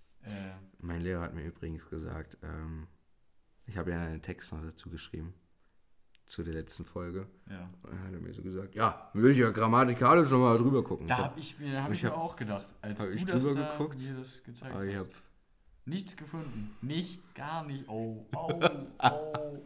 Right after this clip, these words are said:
Speaker 1: oh.
Speaker 2: Ich habe mir,
Speaker 1: Da bin
Speaker 2: äh,
Speaker 1: ich aber, also wer A sagt, der, der muss auch B sagen, sag ich immer.
Speaker 2: Ja, aber wenigstens bin ich... Ja, aber
Speaker 1: Oh, oh, oh. Also
Speaker 2: das
Speaker 1: das
Speaker 2: war echt ein krasser
Speaker 1: Ich hab's
Speaker 2: Test
Speaker 1: mir
Speaker 2: für
Speaker 1: nicht
Speaker 2: mich
Speaker 1: nochmal
Speaker 2: selber.
Speaker 1: durchgelesen, äh, aber,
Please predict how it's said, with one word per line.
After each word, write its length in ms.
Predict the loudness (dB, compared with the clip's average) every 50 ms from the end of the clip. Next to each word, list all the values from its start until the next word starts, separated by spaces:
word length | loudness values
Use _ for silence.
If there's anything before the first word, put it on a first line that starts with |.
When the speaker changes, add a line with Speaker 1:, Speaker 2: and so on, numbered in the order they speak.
| -16 -12 -8
Speaker 1:
oh. 480 | -4 -4 -4 -4 -6 -8 -10 -10 -8 -6 -6 -6 -4
Speaker 2:
Ich 240 | 2 4 4 6 8
habe 140 | 6 6 8
mir, 180 | 6 4 4 2 -2 -10 -16 -16 -16 -16 -18 -20 -20 _ _ _ _ _
Speaker 1:
Da 80 | 2 4
bin 120 | 6 6
Speaker 2:
äh, 200 | 6 6 4 2 0
Speaker 1:
ich 80 | -2 -8
aber, 300 | -10 -12 -12 -12 -12 -14 -14 -14
also 160 | -12 -12 -12 -12 -10 -8
wer 260 | -6 -6 -6 -6 -4
A 160 | -4 -4 -4 -6
sagt, 300 | -8 -10 -12 -12 -14 -12
der, 260 | -10 -10 -10 -10 -8
der 140 | -8 -8 -6
muss 180 | -8 -8 -10
auch 140 | -10 -12 -12
B 220 | -8 -6 -4 -4
sagen, 400 | -2 -2 0 0 0 -2 -2 -6 -6
sag 80 | -4
ich 160 | -4 -4 -4 -4
immer. 240 | -6 -6 -8 -10 -12 -16 -20 -20 -6 2
Speaker 2:
Ja, 120 | 6 8
aber 160 | 8 8 8 6
wenigstens 420 | 4 4 4 4 2 2 0 0
bin 140 | 2 2 2
ich... 140 | 2 0 -2 -10 -18 -20 -20 -20 -20 -20 -20 -18 -14
Ja, 140 | -12 -12 -10
aber 300 | -8 -6 -6 -4 -6 -6 -10 -14 -20 -20 -20 -20 -20 _ -20 -18 -18 -18 -18 -16 -16
Speaker 1:
Oh, 60 | -14
oh, 380 | -12 -12 -12 -10 -10 -10 -10 -8
oh. 480 | -8 -10 -10 -10 -10 -12 -12 -12 -14 -14 -18 -20 -20 -20 -20 _ _
Also 140 | -20 -18 -14
Speaker 2:
das 100 | -14 -12
Speaker 1:
das 60 | -10 -8
Speaker 2:
war 120 | -8 -8 -8
echt 180 | -8 -8 -8
ein 80 | -10 -10
krasser 280 | -10 -10 -10 -8 -8
Speaker 1:
Ich 120 | -6 -4 -4
hab's 140 | -4 -4 -4
Speaker 2:
Test 100 | -6 -4
Speaker 1:
mir 60 | -4
Speaker 2:
für 60 | -4
Speaker 1:
nicht 60 | -4 -6
Speaker 2:
mich 40 | -6
Speaker 1:
nochmal 180 | -6 -4 -4 -4
Speaker 2:
selber. 100 | -4 -4
Speaker 1:
durchgelesen, 560 | -6 -8 -10 -10 -10 -10 -8 -10 -10 -10 -10
äh, 260 | -12 -12 -10 -10 -12 -12 -14 -16 -20 -20 _ -20 -20 -20 -20 _ _ _ _ _ _ _ _ -20 -18 -14
aber, 300 | -10 -10 -8 -8 -10 -12